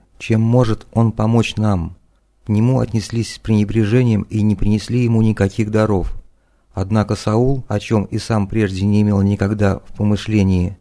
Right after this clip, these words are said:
благодаря своим подвигам сделался дорогим для своего угнетённого отечества. Саул вёл целый ряд счастливых войн против аммонитян при царе Ихнаасе, против филистимлян и амаликитян.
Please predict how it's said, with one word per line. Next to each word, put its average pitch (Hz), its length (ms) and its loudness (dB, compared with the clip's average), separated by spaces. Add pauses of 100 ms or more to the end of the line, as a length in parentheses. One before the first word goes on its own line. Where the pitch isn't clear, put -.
благодаря 104 520 0
своим 101 340 -2
подвигам 95 640 -2
сделался 104 640 -2
дорогим 104 580 -2
для 95 160 -2
своего 104 440 -2
угнетённого 101 800 0
отечества. 82 800 -6 (340)
Саул 135 580 0
вёл 113 280 0
целый 113 360 0
ряд 110 220 -2
счастливых 104 640 -2
войн 110 340 0
против - 460 -4
аммонитян 101 840 -2 (100)
при 98 100 -2
царе 107 400 0
Ихнаасе, 110 880 -2 (300)
против 110 360 -2
филистимлян 110 880 0
и 113 180 0
амаликитян. 107 920 0